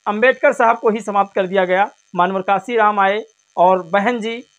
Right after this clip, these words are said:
तमाम लोगों ने पूरे बहुजन समाज के महापुरुषों को फिर से जीवित करने का काम किया। तो मैं पॉइंट की बात ये कर रहा हूँ कि अगर आप बीजेपी में हैं, अगर आप बसपा में हैं, समाजवादी पार्टी में हैं, कांग्रेस में हैं, कहीं पर भी हैं,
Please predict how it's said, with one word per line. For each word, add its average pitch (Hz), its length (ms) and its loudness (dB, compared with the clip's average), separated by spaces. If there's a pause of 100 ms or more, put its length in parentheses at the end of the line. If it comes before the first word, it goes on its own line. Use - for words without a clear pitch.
तमाम 254 280 2
लोगों 226 220 2
ने 220 80 -2
पूरे 220 280 -2
बहुजन 190 320 -4
समाज 185 320 -6
के 196 60 -6
महापुरुषों 165 480 -8
को 175 100 -12
फिर 180 180 -8
से 175 140 -12
जीवित 156 320 -12
करने 147 260 -10
का 143 100 -10
काम 139 240 -10
किया। 131 300 -14 (1080)
तो 220 140 4
मैं 233 140 2
पॉइंट 269 460 0
की 285 60 -4
बात 254 240 2
ये 254 120 2
कर 240 140 0
रहा 202 160 0
हूँ 196 280 -6
कि 240 260 -14
अगर 262 420 2 (360)
आप 233 280 6 (360)
बीजेपी 240 560 -2
में 208 260 -4
हैं, 110 180 -20 (140)
अगर 220 260 2
आप 240 200 6
बसपा 190 480 0
में 180 240 -4
हैं, 165 80 -8
समाजवादी 214 540 0
पार्टी 208 340 0
में 233 160 -6
हैं, 202 140 -4
कांग्रेस 208 500 -2
में 165 180 -10
हैं, 131 180 -16 (320)
कहीं 254 280 0
पर 233 180 2
भी 208 280 -6
हैं, 117 220 -16